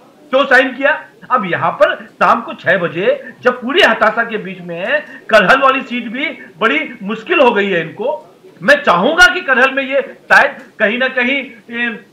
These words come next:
ए, क्या इन्होंने समीकरण लगाए हैं कि इनकी जितनी पब्लिक है वो अमित शाह जी की पब्लिक में चली जाती है और वहां पर इन्होंने जाके अपने गाड़ियां खड़ी करके बैरिकेड हटाए हैं। ऐसी बातें करते हैं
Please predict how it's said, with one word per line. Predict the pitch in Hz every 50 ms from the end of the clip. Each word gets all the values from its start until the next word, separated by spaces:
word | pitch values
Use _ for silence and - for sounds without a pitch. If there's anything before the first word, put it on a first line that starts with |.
| - 208
ए, | 214 220 214 214 208 190 - - - - - - - -
क्या | 220 208 226 240
इन्होंने | 247 240 240 240 240 247 240 233 190 170 156 - -
समीकरण | 208 196 220 233 - 240 240
लगाए | 233 214 190 196 202 226
हैं | 233 233 240 233
कि | 262 247 233 214
इनकी | 214 - - 247 254 240 - - - - - - 165
जितनी | 202 170 233 233 269
पब्लिक | 233 220 208 196 208 240 262 190 214
है | 214 190 170 175 208 247 240 - - - - -
वो | 220 -
अमित | 185 196 240 - -
शाह | 254 262
जी | 254 262
की | 220 277
पब्लिक | - 262 262 254 269 240 202
में | 269 254
चली | 262 254 254 262
जाती | 254 254 254 254 262 247
है | 240 233 233 233 - _ _ _ _ -
और | 240 262 269 240
वहां | 226 214 202 240 254
पर | 262 277 269
इन्होंने | 233 233 262 269 254
जाके | 202 220 - - - 277 277 262 269 247 208 - 208
अपने | 202 - 262 269 277 269 - - - - -
गाड़ियां | 151 190 190 214 240 240 269 269 -
खड़ी | - 208 240 269 269
करके | - 254 247 - 269 277 262 - - - - - 180
बैरिकेड | 165 190 208 220 220 254 277 277 254
हटाए | 240 262 262 269 254 254
हैं। | 277 302 - - - - - -
ऐसी | 156 151 - - 302 359
बातें | 240 170 175 - 254 311
करते | - 180 151 131 - 196 202 185
हैं | 160 165 202 269 311